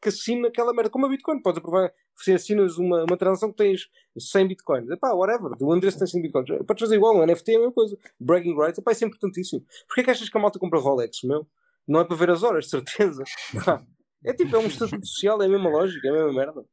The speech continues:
Só que digital. Pá, repara, por isso é que vejo bué da malta usar no Twitter, é tipo, os piques dos, dos CryptoPunks que eles compraram, que valem cem etéreos. É pá, bragging rights, meu. É tipo,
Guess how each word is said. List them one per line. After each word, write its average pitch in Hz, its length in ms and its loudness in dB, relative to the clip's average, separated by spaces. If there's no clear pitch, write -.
Só 160 120 -2
que - 100 -20
digital. 185 340 0
Pá, 247 120 2
repara, 220 220 2
por 208 140 -4
isso 220 120 -2
é 233 40 0
que - 100 -20
vejo 185 200 0
bué 180 120 0
da 170 80 0
malta 170 220 -2
usar 170 300 0
no 170 180 0
Twitter, 185 420 -2
é 165 60 -14
tipo, 190 420 2
os 160 140 0
piques - 460 -2
dos, 185 260 0
dos 160 180 -4
CryptoPunks 196 480 0
que - 60 0
eles 196 100 2
compraram, 196 380 2
que 127 100 -18
valem 151 360 0
cem 170 220 2
etéreos. 170 360 0
É 180 60 -4
pá, 202 180 0
bragging 165 400 0
rights, 170 280 -4
meu. 104 180 -8
É 120 60 -4
tipo, 131 680 -2